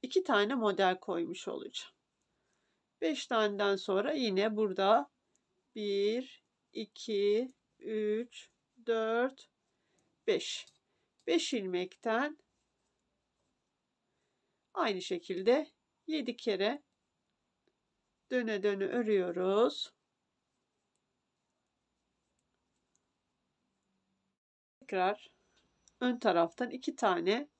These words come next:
modeli uyguladım. Arkadaşlar ben art-, arttırmaları bitirmedim. Hala arttırmalara devam ediyorum. Buradan bir arttırma yapıyorum. Şunu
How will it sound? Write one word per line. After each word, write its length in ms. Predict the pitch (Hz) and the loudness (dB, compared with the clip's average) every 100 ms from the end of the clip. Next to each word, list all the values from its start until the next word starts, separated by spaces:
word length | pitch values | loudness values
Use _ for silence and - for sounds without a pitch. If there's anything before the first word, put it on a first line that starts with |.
| _ _ _ | _ _ _
modeli 500 | 240 254 196 185 214 | -6 -2 0 0 0
uyguladım. 840 | 277 226 208 214 202 190 196 214 - _ _ _ _ - | 0 0 0 2 2 2 0 -2 -6 _ _ _ _ 0
Arkadaşlar 680 | - 370 440 339 - 320 311 - _ | 2 4 6 6 8 8 8 2 _
ben 460 | - 254 311 349 339 _ | -6 4 6 6 2 _
art-, 480 | - 311 - _ - 285 - | 6 6 4 _ -16 -16 -2
arttırmaları 920 | 285 320 - 330 302 285 262 262 294 277 | 4 4 4 2 2 2 4 4 4 2
bitirmedim. 720 | 254 - 254 214 185 226 262 | -2 -2 0 2 2 0 2
Hala 600 | 254 311 247 202 247 - | 6 8 8 8 8 10
arttırmalara 960 | 240 - - 220 202 190 185 214 277 | 6 6 -6 -2 -2 0 0 0 2
devam 440 | 214 208 208 202 196 | 6 8 8 8 4
ediyorum. 760 | 190 202 196 180 190 226 277 _ _ _ _ _ _ | 2 2 4 4 4 4 2 _ _ _ _ _ _
Buradan 460 | 285 262 277 269 247 | -8 -2 0 0 0
bir 120 | 277 | 2
arttırma 540 | 269 262 - 285 262 285 | 4 4 0 -4 -2 0
yapıyorum. 800 | 247 240 262 233 240 285 339 _ _ _ | 0 -2 2 4 6 4 0 _ _ _
Şunu 880 | - - - - - 403 277 349 | -14 -8 -6 2 6 6 8 4